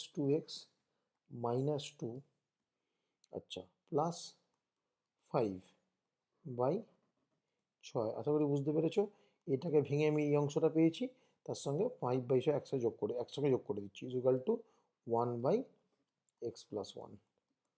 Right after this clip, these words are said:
হলো। আচ্ছা, তো এখানে এটাকে সমাধান করো, থ্রি এক্স মাইনাস টু এক্স মানে x, প্লাস থ্রি প্লাস ফাইভ এইট মাইনাস টু মানে মাইনাস,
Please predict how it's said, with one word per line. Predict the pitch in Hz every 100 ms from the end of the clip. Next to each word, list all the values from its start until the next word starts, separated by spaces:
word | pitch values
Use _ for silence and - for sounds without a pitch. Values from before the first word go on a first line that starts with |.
| _ -
হলো। | 165 190 _ _ _ _ _ _ _
আচ্ছা, | 143 _ - - _ _ _ _ _
তো | 135
এখানে | 143 143 151 147
এটাকে | 143 147 143 131 -
সমাধান | 139 135 143 147
করো, | 170 220 _ _ _ -
থ্রি | 151 156
এক্স | 147 160
মাইনাস | 151 147 143
টু | 151
এক্স | 139 139
মানে | 135 147 180
x, | 185 - - _ _ _ _ _ _
প্লাস | 147 143 143
থ্রি | - 190
প্লাস | 190 151 -
ফাইভ | 131 127
এইট | 175 185 170
মাইনাস | 135 131 -
টু | 127
মানে | 127 123
মাইনাস, | 120 147 208